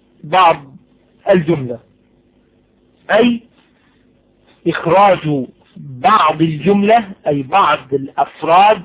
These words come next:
من جملة التعريف بحكم خاص. مرة أخرى، التخصيص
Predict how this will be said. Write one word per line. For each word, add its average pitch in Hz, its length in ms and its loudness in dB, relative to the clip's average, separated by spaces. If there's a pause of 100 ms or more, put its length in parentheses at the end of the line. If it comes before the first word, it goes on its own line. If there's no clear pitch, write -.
(360)
من 156 180 -4
جملة 196 400 2
التعريف 123 540 -2 (2250)
بحكم 185 440 -4
خاص. 127 280 -2 (4000)
مرة 127 260 -10
أخرى، 170 280 -6 (1120)
التخصيص - 720 -10